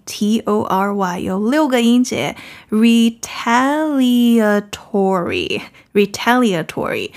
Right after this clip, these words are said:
Oxford Learner's Dictionaries给它的定义是，intended to harm somebody because they harmed you first，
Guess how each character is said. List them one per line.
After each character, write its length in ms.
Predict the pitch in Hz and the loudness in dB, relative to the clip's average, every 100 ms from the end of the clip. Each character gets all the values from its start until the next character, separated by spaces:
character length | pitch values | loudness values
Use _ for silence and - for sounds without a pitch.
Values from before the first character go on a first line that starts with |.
| - - - | -18 -16 0
Oxford 480 | 226 277 - 330 339 | 2 2 0 0 2
Learner's 420 | 240 220 220 220 | 2 2 2 0
Dictionaries 680 | - - 196 180 175 175 175 | -2 -2 -2 -2 -2 -4 -4
给 100 | 175 | -4
它 140 | 196 | -2
的 80 | 202 | -2
定 220 | 202 214 | 0 2
义 80 | 220 | 2
是， 300 | 220 247 247 - - - - | 0 0 -2 -4 -20 -6 2
intended 800 | 220 214 220 - 240 254 285 285 - | 4 4 0 0 2 4 2 -2 -2
to 120 | 233 | -2
harm 540 | 208 - 233 240 269 285 | -2 -2 2 2 2 0
somebody 680 | 277 226 254 233 170 170 - - - - | -2 0 4 4 2 -2 -4 -10 -20 -2
because 800 | 220 - - 262 285 320 302 - _ - | -2 -2 -2 2 4 2 0 -8 _ 2
they 400 | 214 226 240 226 | 4 4 2 -2
harmed 680 | - 208 214 226 240 233 | -2 2 4 4 4 2
you 240 | 202 214 220 | 2 2 0
first， 500 | 214 - 226 208 | -2 0 0 0